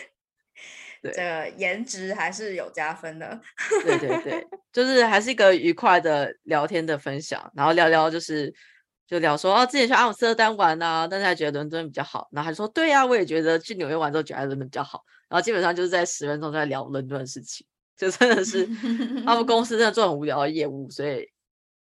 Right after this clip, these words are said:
Speaker 1: 呃，我，然后他们要找更资深的设计师，所以我也没有去那家公司。但是我觉得，呃，我想表达其实是，虽然失恋了很痛苦，但是你还是要跟其他人继续，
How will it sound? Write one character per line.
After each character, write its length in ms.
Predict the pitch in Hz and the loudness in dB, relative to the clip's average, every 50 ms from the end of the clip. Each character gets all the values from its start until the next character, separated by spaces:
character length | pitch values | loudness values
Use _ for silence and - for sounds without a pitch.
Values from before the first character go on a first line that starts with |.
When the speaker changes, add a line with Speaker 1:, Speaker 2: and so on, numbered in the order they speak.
| _ _ | _ _
Speaker 1:
呃， 340 | 151 151 143 139 143 143 | -4 -2 0 0 0 -2
我， 400 | 135 - - 151 175 170 143 - - _ _ _ _ _ _ _ _ _ _ | -4 -6 -4 0 0 0 0 -2 -8 _ _ _ _ _ _ _ _ _ _
然 100 | - - 185 | 2 4 4
后 40 | |
他 60 | 214 208 | 4 4
们 80 | 214 | 4
要 80 | 214 208 | 2 4
找 180 | - 160 143 | 4 0 0
更 160 | 139 185 175 156 | 2 0 -2 -2
资 160 | - 165 160 | -4 -8 -6
深 160 | - 185 160 | -4 -4 -4
的 60 | 139 | -4
设 120 | 135 160 139 | -2 -2 -4
计 80 | 135 | -4
师， 160 | 139 139 135 139 | -4 -8 -12 -10
所 140 | 139 151 135 | -8 -6 -6
以 40 | |
我 160 | 135 131 135 135 | -4 -4 -4 -4
也 60 | 127 | -6
没 100 | 131 120 | -6 -10
有 60 | 120 | -12
去 120 | - - | -12 -12
那 80 | 131 127 | -10 -8
家 120 | 131 123 | -8 -8
公 200 | - - - - - | -8 -10 -16 -18 -18
司。 200 | - - - _ _ _ _ _ _ _ _ | -20 -20 -20 _ _ _ _ _ _ _ _
但 100 | 226 240 | 0 0
是 60 | 226 | 2
我 140 | 202 170 147 | 2 2 0
觉 180 | 147 156 147 | 0 -2 -2
得， 340 | 147 160 151 147 143 143 - - _ _ _ _ _ _ _ _ _ _ _ _ _ _ _ | 0 0 0 0 0 -2 -4 -10 _ _ _ _ _ _ _ _ _ _ _ _ _ _ _
呃， 840 | - 160 156 156 147 143 143 143 139 139 139 139 139 139 135 135 - _ _ _ _ _ _ _ _ _ _ _ | -2 0 0 0 2 0 0 0 0 0 0 0 -2 -2 -6 -8 -14 _ _ _ _ _ _ _ _ _ _ _
我 120 | - 208 | -2 0
想 200 | 208 254 226 226 | 2 4 4 4
表 160 | 226 226 143 135 | 6 4 4 6
达 180 | 139 139 147 | 6 4 4
其 180 | 151 - 139 139 | 4 2 -4 -6
实 80 | 147 | -6
是， 380 | 147 - 175 165 156 135 - - _ _ _ _ _ - | -6 -6 -4 -4 -4 -4 -6 -12 _ _ _ _ _ -16
虽 180 | - - 214 | -6 0 2
然 160 | 185 185 175 | 2 2 2
失 280 | - - - - 196 190 | 0 -4 -6 -4 -2 -2
恋 160 | 185 202 180 | 0 2 0
了 80 | 151 151 | 0 -2
很 120 | 175 131 | -4 -6
痛 260 | 135 - 196 160 139 147 | -8 -6 -6 -6 -6 -8
苦， 260 | - - - - - _ | -14 -16 -18 -18 -16 _
但 160 | - 170 165 | -6 -6 -6
是 200 | 165 - 160 151 | -6 -6 -8 -8
你 100 | 139 131 | -6 -6
还 140 | 143 131 139 | -6 -6 -2
是 60 | 165 | -2
要 80 | 156 147 | -2 -2
跟 340 | 135 156 143 139 139 143 147 | -2 -4 -4 -4 -6 -8 -10
其 120 | - - | -12 -10
他 180 | - 147 135 151 | -6 -4 -4 -4
人 160 | 135 120 110 | -4 -6 -10
继 140 | - - 135 | -12 -14 -12
续， 300 | 131 127 123 - - | -10 -10 -10 -10 -12